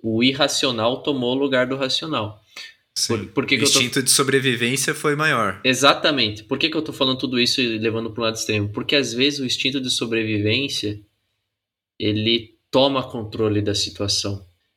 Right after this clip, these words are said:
Speaker 1: Então, a gente pode falar aqui que a gente pensa de uma forma e, e reagiria de uma forma, e quando a situação acontecer, a gente reage de uma forma totalmente contrária àquilo. Porque o nosso instinto nos levou a fazer aquilo. Por isso que é um assunto muito complexo.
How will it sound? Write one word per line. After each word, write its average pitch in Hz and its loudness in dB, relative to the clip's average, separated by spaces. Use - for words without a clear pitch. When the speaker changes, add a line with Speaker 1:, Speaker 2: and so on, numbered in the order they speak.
Speaker 1:
Então, 107 0
a 110 0
gente 110 -2
pode 107 0
falar 107 2
aqui 120 -4
que 110 -4
a 107 2
gente 104 -4
pensa 107 0
de 104 -2
uma 98 -2
forma 110 0
e, - -2
e - 0
reagiria 107 0
de 117 -2
uma 113 0
forma, 123 0
e 143 0
quando 151 -2
a 156 2
situação 151 0
acontecer, 151 0
a 165 4
gente 170 -4
reage 165 0
de - -10
uma 170 -2
forma 156 -4
totalmente 165 -4
contrária 160 0
àquilo. - -4
Porque 110 -2
o - 0
nosso 117 0
instinto 131 0
nos 139 0
levou 127 0
a 127 -4
fazer 135 -2
aquilo. 117 -4
Por 135 4
isso - 4
que - 0
é 180 4
um 170 2
assunto 156 0
muito 135 -2
complexo. 107 -2